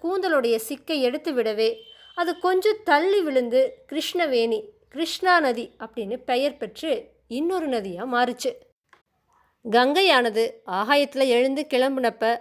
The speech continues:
அதனுடைய துளிகள் மேலும் தெற்கே இருக்கிற கவீர மகாமுனிவருடைய ஆசிரமத்துல இருக்கிற கமண்டலத்துல போய் விழுந்துச்சு. அது ஒரு கன்னிப்பெண்ணா வளர்ந்து அகத்திய முனிவரோடு காட்டுல திரிஞ்சு காவேரிங்கிற பெயர்ல ஓடி கடலை அடைஞ்சுது.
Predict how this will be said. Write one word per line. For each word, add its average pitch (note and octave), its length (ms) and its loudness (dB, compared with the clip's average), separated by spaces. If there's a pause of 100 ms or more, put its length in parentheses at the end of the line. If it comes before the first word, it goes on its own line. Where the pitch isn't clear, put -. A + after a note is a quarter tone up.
அதனுடைய C4 560 0
துளிகள் C4 640 -2
மேலும் C#4+ 460 2
தெற்கே D#4 420 -2
இருக்கிற C4 540 -4 (140)
கவீர F#4 440 2
மகாமுனிவருடைய C4 840 2
ஆசிரமத்துல C4+ 580 -2
இருக்கிற A3+ 420 -4
கமண்டலத்துல D4+ 640 0
போய் G#3+ 260 -4
விழுந்துச்சு. A#3 440 -2 (1000)
அது F4+ 220 4
ஒரு F4+ 140 4
கன்னிப்பெண்ணா D#4+ 760 2
வளர்ந்து A#3 720 2
அகத்திய C#4 460 -2
முனிவரோடு A#3+ 600 2
காட்டுல D#4 500 2
திரிஞ்சு B3 500 -2 (240)
காவேரிங்கிற A#3+ 680 0
பெயர்ல G#3+ 400 0
ஓடி G3+ 580 -2
கடலை A3 440 0
அடைஞ்சுது. G#3+ 500 -4